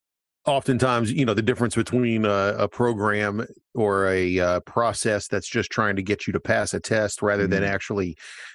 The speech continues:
Speaker 1: think and think outside the box,
Speaker 2: Yeah.
Speaker 1: um, you know, kinda throwing in those curveballs or those things. And then, uh, you know, maybe people are,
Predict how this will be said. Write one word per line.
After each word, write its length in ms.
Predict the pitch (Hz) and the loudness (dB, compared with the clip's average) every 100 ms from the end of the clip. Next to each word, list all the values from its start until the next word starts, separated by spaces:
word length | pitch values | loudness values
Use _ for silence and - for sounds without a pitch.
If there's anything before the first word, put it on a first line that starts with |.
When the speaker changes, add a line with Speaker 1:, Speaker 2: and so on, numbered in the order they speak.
| - | -18
Speaker 1:
think 500 | - 147 127 104 - | -2 0 2 0 -2
and 120 | 101 | -2
think 300 | - 117 98 | 0 -2 2
outside 480 | 101 92 - 104 92 | 0 0 0 0 0
the 80 | 85 | -2
box, 640 | 98 95 90 - - - - - | 0 0 -2 -6 -14 -14 -20 -6
Speaker 2:
Yeah. 200 | 90 78 | -4 -2
Speaker 1:
um, 440 | 71 92 87 85 - | 0 0 0 -2 -2
you 100 | 101 | -2
know, 120 | 87 | -2
kinda 260 | - 104 87 | -2 -2 -4
throwing 400 | - 107 98 95 | -2 -2 0 0
in 140 | 95 | 0
those 180 | 90 82 | -2 -2
curveballs 760 | - 98 85 87 85 87 80 - | -2 -2 0 0 0 -2 -4 -4
or 300 | 82 82 80 | -2 0 0
those 280 | 90 82 | -2 -2
things. 440 | - 92 90 85 - - - _ - | -2 -2 -2 -6 -8 -12 -20 _ -4
And 200 | 98 90 | -2 0
then, 280 | 90 87 87 | 0 0 2
uh, 140 | 87 | 2
you 140 | 95 | 0
know, 200 | 98 85 | 0 0
maybe 220 | 95 98 90 | 2 0 0
people 220 | 104 95 | 0 0
are, 180 | 90 | -2